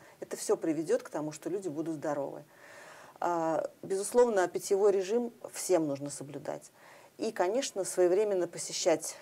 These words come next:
врачей, если это необходимо. Если, э, на сегодняшний день существует такой сервис, как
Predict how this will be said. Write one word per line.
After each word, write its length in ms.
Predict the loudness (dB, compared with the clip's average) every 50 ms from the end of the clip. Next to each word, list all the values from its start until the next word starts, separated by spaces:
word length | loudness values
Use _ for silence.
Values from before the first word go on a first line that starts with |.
| -18 -8
врачей, 400 | -2 -2 -2 0 0 0 0 0
если 260 | 0 0 -2 -2 -4 -4
это 220 | -4 -4 -6 -4
необходимо. 720 | -2 -2 -2 -2 -2 -2 -2 0 0 -2 -2 -2 -4 -6 -10 -14 -20 -20 -20 -20 -18 -6 -2
Если, 340 | -2 -2 0 2 0 0 0 0 -2
э, 180 | -2 -2 -2 -2
на 140 | -2 -4
сегодняшний 540 | -2 -2 0 2 2 2 2 0 -2 -4 -4 -2
день 180 | 0 0 -2
существует 580 | -2 -4 -6 -8 -8 -10 -6 0 2 2 2 2
такой 400 | 0 -2 -2 -2 -2 0 0 0
сервис, 380 | 2 2 2 2 2 2 -2 -2
как 280 | -2 -2 -2 -2 -6